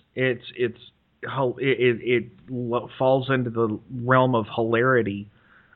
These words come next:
or dark humor or whatever for us, because the concept of, it's not just, okay, you can't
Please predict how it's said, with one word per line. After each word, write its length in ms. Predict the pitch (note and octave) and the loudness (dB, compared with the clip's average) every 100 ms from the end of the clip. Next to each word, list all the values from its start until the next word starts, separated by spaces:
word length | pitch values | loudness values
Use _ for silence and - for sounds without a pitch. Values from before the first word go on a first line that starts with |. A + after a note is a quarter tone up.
| - | 0
or 220 | A2 G#2+ | 4 4
dark 380 | F#2+ A#2+ B2+ B2+ | 4 4 4 2
humor 460 | B2 A#2+ A2+ A2+ | 0 0 0 0
or 220 | A#2 G2+ G2+ | 0 0 0
whatever 540 | A2 A#2 A#2+ G#2 F#2+ - _ _ _ _ - - | 0 2 2 0 -8 -16 _ _ _ _ -20 -4
for 200 | B2 G2+ | -2 2
us, 220 | C#3+ C3 A#2+ - | 4 4 0 -6
because 480 | B2+ - B2+ A#2+ A2+ | -6 0 0 0 -2
the 80 | A2+ | -8
concept 640 | - C#3 D#3 D#3 D#3 C3+ | -2 0 2 0 -4 -4
of, 340 | B2+ A#2 A2+ A2 - _ _ _ _ _ - | 0 0 0 -4 -12 _ _ _ _ _ 0
it's 240 | C3+ - | 0 2
not 280 | C#3+ E3+ C#3 | 2 2 2
just, 300 | C#3 D3+ C#3 - - - _ | 2 2 2 -4 -12 -18 _
okay, 280 | C3 C#3 A#2+ G#2 | -2 0 0 0
you 140 | B2 | -6
can't 280 | B2 D3 | -2 -4